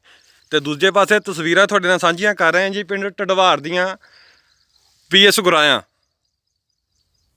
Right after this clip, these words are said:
ਤੁਸੀਂ ਦੇਖ ਸਕਦੇ ਹੋ ਕਿਸ ਤਰ੍ਹਾਂ ਜ਼ਮੀਨ ਦੀ ਪਟਾਈ ਕਰਕੇ ਥੱਲੋਂ ਰੇਤਾ ਕੱਢਿਆ ਹੋਇਆ ਆ। ਲੰਬੇ ਸਮੇਂ ਤੋਂ ਇਸ ਇਲਾਕੇ ਦੇ ਵਿੱਚ ਨਜਾਇਜ਼ ਮਾਈਨਿੰਗ ਚੱਲ ਰਹੀ ਆ, ਪਰ ਲਗਾਤਾਰ ਪੱਤਰਕਾਰਾਂ ਦੇ ਵੱਲੋਂ ਸ਼ਿਕਾਇਤਾਂ ਕਰਨ ਦੇ ਬਾਵਜੂਦ ਵੀ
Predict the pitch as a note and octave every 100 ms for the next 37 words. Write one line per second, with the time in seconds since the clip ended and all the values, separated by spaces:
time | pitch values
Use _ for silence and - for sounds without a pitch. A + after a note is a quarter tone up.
0 | _ _ _ - D#3+ F#3+ E3+ F3 G3 G#3+
1 | G#3 G#3 - A3+ G#3+ F#3 F#3 F#3+ A3 F#3+
2 | F#3 F#3 F3+ F#3 F#3+ G3 F#3+ F3 F3 E3+
3 | F3 F#3+ F3 C#3+ B2+ G#2 - _ _ _
4 | _ _ _ _ _ _ - B2 C3+ D3+
5 | F#3+ G3+ G#3 G#3+ G#3+ G3 G3 E3 F3 F#3
6 | F#3+ F3+ G#3 E3+ D#3 D#3+ E3+ F3 G3 -
7 | D3 D#3 F3 F#3 F#3+ F#3+ F3 - _ _
8 | _ _ _ _ _ _ _ - C#3+ D#3+
9 | G#3 A3 G#3+ G#3+ A3 A3 A3+ A3+ A3+ A#3
10 | A3+ F#3 F#3+ A3 G#3+ G3+ G3+ G#3+ E3+ F3
11 | F3 F#3+ G3+ G#3